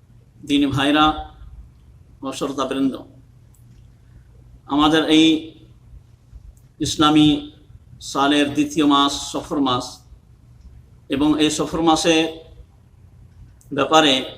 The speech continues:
আমাদের মুসলিম সমাজে অনেক ভাইয়ের মধ্যে অনেক রকম কুধারণা এবং অশুভ এবং কুসংস্কার,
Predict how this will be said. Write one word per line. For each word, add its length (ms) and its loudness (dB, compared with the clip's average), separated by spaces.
আমাদের 420 2
মুসলিম 360 0
সমাজে 680 0
অনেক 440 2
ভাইয়ের 380 -2
মধ্যে 500 -4
অনেক 360 0
রকম 480 2
কুধারণা 720 4
এবং 340 2
অশুভ 440 0
এবং 320 0
কুসংস্কার, 960 0